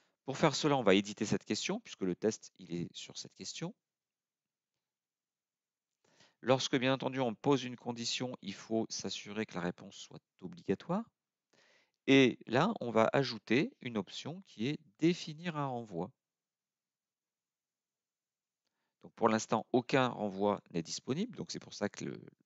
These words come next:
la, la zone là est blanche. Je vais donc ajouter un renvoi qui va dire qu'après la question un, aimez-vous le chocolat ? Il me met par défaut terminer le questionnaire, quelle que soit la réponse. Non.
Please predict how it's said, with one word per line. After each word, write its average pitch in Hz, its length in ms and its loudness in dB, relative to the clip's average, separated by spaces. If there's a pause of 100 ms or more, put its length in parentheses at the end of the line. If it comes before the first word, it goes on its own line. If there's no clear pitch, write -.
(680)
la, 87 120 4
la 85 140 4
zone 95 320 2
là 82 160 -4
est 78 120 -4
blanche. 170 460 -2 (460)
Je 101 140 -2
vais 101 160 2
donc 101 200 -4 (220)
ajouter 170 460 2
un 147 80 0
renvoi 123 480 -2 (680)
qui 104 100 -12
va 113 100 6
dire 120 240 0
qu'après 175 380 4
la 147 180 6
question - 560 -4
un, 127 220 0 (220)
aimez-vous 101 400 -2
le 95 60 -6
chocolat ? 107 540 -2 (2000)
Il 120 100 -2
me 135 120 2
met 117 120 6
par 90 160 4
défaut 107 260 2
terminer 131 500 4
le 101 80 4
questionnaire, 151 360 -2
quelle - 120 -4
que 110 100 -4
soit 143 160 2
la 123 80 4
réponse. - 540 -2 (140)
Non. 107 160 -4